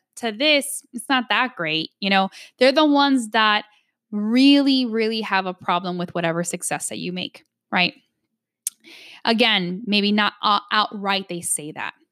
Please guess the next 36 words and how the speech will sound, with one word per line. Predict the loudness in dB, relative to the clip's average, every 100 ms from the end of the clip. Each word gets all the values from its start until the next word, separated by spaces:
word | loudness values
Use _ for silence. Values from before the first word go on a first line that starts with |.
| _
So | -8 0
those | 2 2
are |
the | 0
multipliers, | 2 4 4 2 -2 0 2 0
the | -6 -4
adders, | 0 0 0 -2 -4
the | -8
subtractors, | -12 -10 -4 -4 -4 -6
and | -4 -4
the | -6
dividers. | -6 -6 -6 -8 -10 -16 -18 -14 -2
I | 2
love | 4 4 4
that | 2 2
exercise | -2 -2 -4 0 0 0 -2
because | -4 0 0
it | -2 -2
brought | 2 4 4 2
into | 2 4 4 2 2 2
a | 0
space | -2 -4 -2 -2 -2
for | 0 2
me. | 2 0 -4 -10 _ _ _ _ _ -20 _ _ _ _ _ _ _ _
Who | -14 0 4 6 4
are | 2
the | 2
ones | 2 2 0 0 -2
in | -2
my | -2
life | -2 -4 -6 -4
who | -6
can | -6 -8
propel | -8 -6 -2 -2
me | -2
forward? | -4 -2 0 0 -2 -4